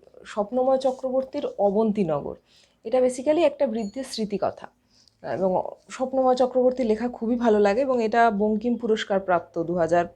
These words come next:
পাঁচের। এই বইটার মুদ্রিত মূল্য একশো ষাট টাকা। এরপর একটা বই রেকমেন্ড করবো, যেটা আমার এখনও পড়া হয়নি, কিন্তু খুব স্পেশাল একটা বই, কম্পাসওয়ালা তমাল বন্দ্যোপাধ্যায়ের। এটা সুস্মিতার, ইচ্ছে সুস্মিতা আমাকে এবং আমার মাকে উপহার দিয়েছিল। তো সুস্মিতার রেকমেন্ডেশন কোনোদিনও খারাপ হয় না, তো সেই জন্যই ভাবলাম অবশ্যই বইটা রাখবো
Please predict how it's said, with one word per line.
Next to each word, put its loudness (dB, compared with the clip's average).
পাঁচের। -4
এই 0
বইটার 4
মুদ্রিত 0
মূল্য -2
একশো -2
ষাট -6
টাকা। -20
এরপর 0
একটা 0
বই 0
রেকমেন্ড 0
করবো, 0
যেটা 0
আমার 2
এখনও -2
পড়া 2
হয়নি, 0
কিন্তু -4
খুব -8
স্পেশাল 0
একটা 0
বই, 0
কম্পাসওয়ালা 2
তমাল 2
বন্দ্যোপাধ্যায়ের। 2
এটা -4
সুস্মিতার, -2
ইচ্ছে -2
সুস্মিতা -2
আমাকে 2
এবং 2
আমার 2
মাকে 0
উপহার 2
দিয়েছিল। -4
তো -4
সুস্মিতার -2
রেকমেন্ডেশন -4
কোনোদিনও 0
খারাপ 4
হয় -8
না, -8
তো -12
সেই 0
জন্যই 0
ভাবলাম 0
অবশ্যই -2
বইটা -2
রাখবো -2